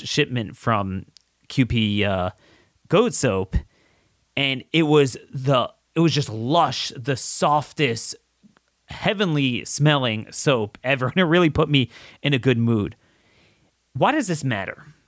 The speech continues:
It matters beyond the fact that they're the only conservative soap making company around. But if we want to create parallel economies,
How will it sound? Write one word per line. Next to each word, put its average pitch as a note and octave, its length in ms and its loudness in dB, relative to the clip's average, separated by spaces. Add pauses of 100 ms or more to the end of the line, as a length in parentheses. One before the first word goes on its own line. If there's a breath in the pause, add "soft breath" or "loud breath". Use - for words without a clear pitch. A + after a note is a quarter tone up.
(460)
It F3+ 100 2
matters F3 540 4
beyond D3 420 2
the D#3 80 2
fact C3 480 -4
that B2+ 220 0
they're C3+ 180 4
the A#2+ 140 2
only D3 320 4
conservative B2+ 600 0
soap C3+ 220 2
making A#2 380 -2
company A2 420 -4
around. G#2+ 520 -2 (1040 loud breath)
But E3 100 2
if D3+ 120 -2
we G#3 180 4
want B3 360 4 (320)
to D3+ 100 -6
create E3 400 0
parallel D#3+ 600 2
economies, A#2 760 -4